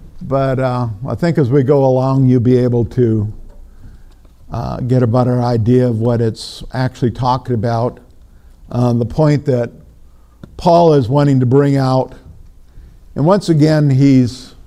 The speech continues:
he's dealing with the, the subject, um, of how we've been, we've been set free from sin. It's not a process. It's not something that we're working towards.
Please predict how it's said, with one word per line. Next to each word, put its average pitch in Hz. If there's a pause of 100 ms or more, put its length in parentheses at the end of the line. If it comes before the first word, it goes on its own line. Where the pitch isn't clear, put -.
(720)
he's 131
dealing 165
with 143
the, 127
the 120
subject, 135 (1080)
um, 123 (1200)
of 123
how 151
we've 147
been, 131
we've 143
been 131
set -
free 143
from 120
sin. 123
It's 113
not 156
a -
process. 143 (680)
It's -
not 143
something 139
that 127
we're 120
working 135
towards. 131